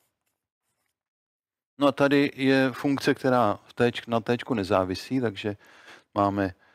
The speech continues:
eh, to vypadne. Další, další člen je tenhle, ten už taky se nemění,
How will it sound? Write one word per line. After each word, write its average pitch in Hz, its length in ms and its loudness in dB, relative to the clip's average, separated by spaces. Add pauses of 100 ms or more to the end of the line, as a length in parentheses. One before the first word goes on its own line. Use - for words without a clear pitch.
(480)
eh, 80 280 -6 (960)
to 113 80 -8
vypadne. 87 520 -2 (1600)
Další, 127 560 0
další 143 420 0
člen 190 320 0
je 165 120 4
tenhle, 135 600 0
ten 156 360 0 (600)
už - 220 -4
taky 135 580 0 (760)
se - 180 -2
nemění, 143 800 0